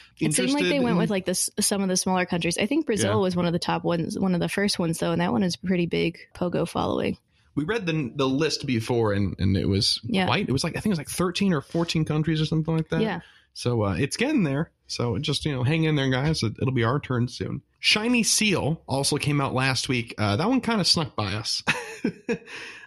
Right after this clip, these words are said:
Speaker 2: Uh, Shiny Seal is, like, a little bit of, like, a yellowed eggshell color. It
Speaker 1: Yeah,
Speaker 2: looks
Speaker 1: like off-white.
Speaker 2: gold in comparison, but it's not gold.
Speaker 1: It's off-white.
Speaker 2: Yeah, it's off-white. So there's that.
Speaker 1: It's
Speaker 2: Oh.
Speaker 1: like what your parents paint all of the house.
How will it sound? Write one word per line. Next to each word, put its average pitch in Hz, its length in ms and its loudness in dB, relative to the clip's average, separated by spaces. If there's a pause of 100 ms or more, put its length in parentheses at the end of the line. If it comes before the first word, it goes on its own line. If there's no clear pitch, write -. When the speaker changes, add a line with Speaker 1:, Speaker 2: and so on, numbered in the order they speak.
Speaker 2:
Uh, 117 320 -2
Shiny 208 340 2
Seal 147 400 2
is, 117 160 0
like, 107 400 0 (200)
a 120 100 0
little 107 340 2
bit 131 160 -2
of, 135 120 -2
like, 110 240 0
a 98 80 0
yellowed 101 680 0 (200)
eggshell 127 640 0
color. 180 640 -2
It 254 120 0
Speaker 1:
Yeah, 262 300 2
Speaker 2:
looks 196 180 -2
Speaker 1:
like 220 160 0
off-white. 170 540 0 (120)
Speaker 2:
gold 160 360 2
in 151 140 2
comparison, 127 800 0
but 104 120 2
it's 90 180 -2
not 104 280 2
gold. 73 360 0
Speaker 1:
It's - 140 -4
off-white. 180 440 -2 (140)
Speaker 2:
Yeah, - 200 -2
it's - 100 -6
off-white. - 560 -6
So - 340 -4
there's - 280 -4
that. - 240 -8
Speaker 1:
It's 127 140 -2
Speaker 2:
Oh. - 20 2
Speaker 1:
like 214 140 0
what 214 160 0
your 202 100 0
parents 180 360 2
paint - 360 -4 (140)
all 160 240 0
of 160 120 -2
the 147 100 -2
house. - 520 -6